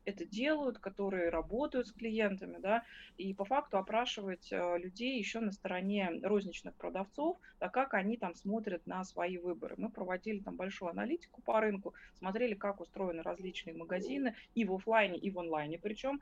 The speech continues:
для того, чтобы понять те аспекты, которые важны для покупателя. Вот, э, в нашем сегменте продукции нам больше всего информации дал как раз анализ не онлайн-магазинов, а офлайн-магазинов, да, когда мы могли поговорить с продавцами, э, партнёрских,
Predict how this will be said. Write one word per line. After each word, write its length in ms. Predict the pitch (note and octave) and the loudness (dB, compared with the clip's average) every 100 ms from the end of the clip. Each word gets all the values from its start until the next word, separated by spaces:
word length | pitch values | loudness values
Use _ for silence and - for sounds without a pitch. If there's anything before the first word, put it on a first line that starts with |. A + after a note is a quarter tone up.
| - | -4
для 100 | - | -4
того, 140 | F#3 B3 | 2 2
чтобы 260 | - G#3 | 2 -4
понять 420 | G3+ G#3+ A#3+ D#4 D#4 - - | 0 0 2 2 0 -12 -8
те 140 | - A#3 | 4 4
аспекты, 480 | G#3 - E4 - G3+ | 4 0 -4 -4 -8
которые 360 | - C4 B3+ | 0 2 4
важны 380 | G#3 G3+ G#3 A#3+ | 4 4 4 4
для 120 | G#3+ | 0
покупателя. 760 | G#3 G3 G3+ F#3 D#3+ - - - - - - | -4 -10 -6 0 0 -2 -14 -20 -20 -20 -4
Вот, 180 | G#3+ - | -2 0
э, 60 | |
в 320 | G3+ G3+ G3 G3 | 0 2 2 4
нашем 300 | D4 F4 D#4 | 4 2 -6
сегменте 440 | A#3 A3 G3+ G3+ | -4 -2 0 -2
продукции 600 | - F#3+ F#3+ F3+ - F3 | -4 -4 -2 -6 -8 -4
нам 180 | G3+ C4+ | -2 0
больше 220 | A#3+ - | 0 -2
всего 180 | - G3 | -4 -4
информации 480 | G3 G3+ C#4 - G3 | 0 0 0 -2 0
дал 240 | G3+ G#3+ | 4 4
как 160 | G#3+ - | 2 -4
раз 200 | F#3+ G3 | -4 -2
анализ 400 | G3 G3+ E3+ - | 0 0 0 -6
не 240 | F#3 F3 - - | -6 -6 -10 -4
онлайн-магазинов, 1300 | - G#3 C4+ E4+ D4 - - - G3 G3 G3 F#3 - - - | 2 6 8 8 4 -2 -10 -2 0 2 2 0 0 -10 0
а 140 | F3+ | 0
офлайн-магазинов, 1000 | F#3+ A#3 A#3+ G3 D#3+ E3 F3+ C#4+ E4+ E3 - - - - | 0 4 6 6 2 -6 -6 -2 0 -2 -6 -20 -20 2
да, 160 | G3+ | 2
когда 260 | A3 F#3 A3+ | 4 4 4
мы 100 | F#3+ | 4
могли 340 | F#3 F#3 G#3 | 0 0 0
поговорить 540 | G3+ F3 F3+ G3+ G#3 - | -2 -6 0 2 4 4
с 240 | - E3+ | 4 4
продавцами, 800 | - F3+ G3 - A3 F#3+ D3 - - - | 2 0 0 2 4 4 2 -6 -10 -14
э, 120 | - - | -12 -6
партнёрских, 580 | - - G3 - - | -2 2 0 0 -12